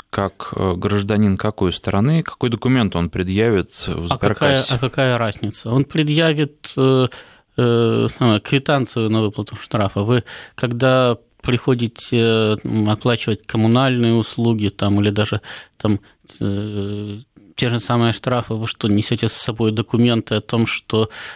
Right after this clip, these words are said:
Speaker 2: вы гражданин России, поэтому имеете право в России оплатить штраф? Да вы можете пойти за жену штраф оплатить. У вас есть квитанция. Пришли, оплатили, и всё, спасибо, до свидания.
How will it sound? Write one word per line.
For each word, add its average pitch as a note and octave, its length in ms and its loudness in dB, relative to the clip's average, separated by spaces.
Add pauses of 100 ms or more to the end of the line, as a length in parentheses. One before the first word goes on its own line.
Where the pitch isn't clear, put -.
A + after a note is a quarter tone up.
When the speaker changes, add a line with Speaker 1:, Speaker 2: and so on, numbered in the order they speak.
(120)
Speaker 2:
вы A2 160 2
гражданин A#2+ 420 2
России, A#2+ 360 2
поэтому A2+ 400 2
имеете A#2 320 2
право A#2 320 2
в A2+ 40 0
России A#2 280 0
оплатить A2+ 400 0
штраф? G#3+ 320 0 (800)
Да A#2 120 2
вы C#3+ 80 2
можете D3+ 240 2
пойти C#3 320 0
за B2 140 2
жену G2+ 260 2
штраф E3 320 2
оплатить. B2+ 520 -2
У A2+ 40 2
вас C3 200 2
есть G3+ 140 2
квитанция. G2 560 -2
Пришли, D3 340 0
оплатили, D#3+ 480 0
и G#2 40 0
всё, - 160 -2
спасибо, D3+ 400 -2
до G2+ 120 0
свидания. A2+ 500 0